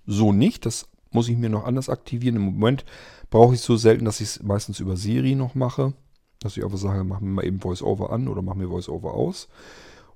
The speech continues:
Und, äh, wenn ich mir den Bildschirm vorlesen lassen will, das gibt's natürlich auch, dass die Schrift zu klein ist oder zu viel Text, dass ich da, dass mir das zu anstrengend wird,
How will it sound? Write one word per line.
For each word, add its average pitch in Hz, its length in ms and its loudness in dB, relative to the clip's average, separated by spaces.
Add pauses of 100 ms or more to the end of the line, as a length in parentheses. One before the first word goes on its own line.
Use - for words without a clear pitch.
Und, 135 440 4
äh, 120 240 2
wenn 123 100 4
ich 127 80 4
mir 127 120 4
den 117 120 4
Bildschirm 143 340 4
vorlesen 139 520 6
lassen 92 260 0
will, 90 80 2
das 92 140 -2
gibt's - 220 -2
natürlich 113 420 -2
auch, 107 300 6
dass - 320 -8
die - 100 -14
Schrift - 320 -4
zu - 100 -4
klein 95 380 0
ist 95 160 0
oder 135 160 4
zu - 140 -10
viel 120 340 -2
Text, - 400 0
dass 107 100 -2
ich 110 120 -8
da, 104 260 0
dass 107 160 -8
mir 107 80 0
das 98 120 -6
zu - 120 -6
anstrengend 98 540 -4
wird, 98 160 0